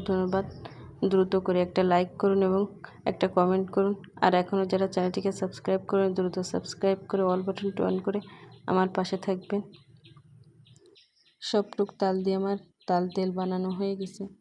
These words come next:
দেখুন, দেখতে মনে হচ্ছে একদম রসগোল্লা, দেখতেও যতটা সুন্দর, খেতে আলহামদুলিল্লাহ খুবই ভালো। আর আমার এই ভিডিওটা দেখে আপনারা অবশ্যই, অবশ্যই একবার হলেও ট্রাই করে দেখবেন।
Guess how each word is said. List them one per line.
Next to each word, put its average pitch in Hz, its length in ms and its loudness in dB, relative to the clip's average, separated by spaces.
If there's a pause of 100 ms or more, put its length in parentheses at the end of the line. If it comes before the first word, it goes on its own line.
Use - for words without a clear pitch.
(520)
দেখুন, 190 360 -2 (360)
দেখতে 190 300 -2
মনে 190 200 0
হচ্ছে 190 280 -6
একদম 185 400 -2
রসগোল্লা, 185 640 -2 (460)
দেখতেও 185 380 -2
যতটা 185 360 -4
সুন্দর, 185 380 -4 (500)
খেতে 190 260 -4 (120)
আলহামদুলিল্লাহ 185 680 -2
খুবই 185 320 -4 (100)
ভালো। 185 200 -4 (1300)
আর 190 160 0
আমার 190 280 0
এই 190 200 0
ভিডিওটা 190 400 -2
দেখে 180 280 -4
আপনারা 185 340 -4
অবশ্যই, 180 340 -4
অবশ্যই 185 280 -2
একবার 175 280 -2
হলেও 185 200 -2
ট্রাই 185 320 -2
করে 190 200 -2
দেখবেন। 185 400 -4